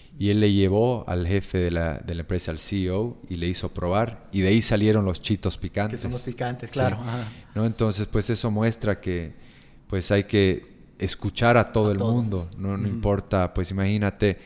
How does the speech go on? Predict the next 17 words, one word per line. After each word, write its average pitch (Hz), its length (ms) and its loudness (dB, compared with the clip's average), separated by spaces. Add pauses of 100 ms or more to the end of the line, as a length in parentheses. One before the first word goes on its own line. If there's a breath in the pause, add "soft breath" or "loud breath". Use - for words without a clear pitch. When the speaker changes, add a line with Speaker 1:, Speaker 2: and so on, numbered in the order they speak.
(380 loud breath)
Speaker 1:
otra 101 280 2
gente 98 260 0
diría, 101 220 4
"¿Cómo 107 160 0
le 101 100 2
vas 98 140 0
a 101 40 -4
escuchar 98 360 -2
al 92 160 -2
que 90 120 -4
barre 92 340 -2
los 87 200 -4
pisos? 101 380 0
¿Qué 95 160 -4
sabe 92 300 0
Speaker 2:
Ujú. 107 100 4
Speaker 1:
él?". 98 160 0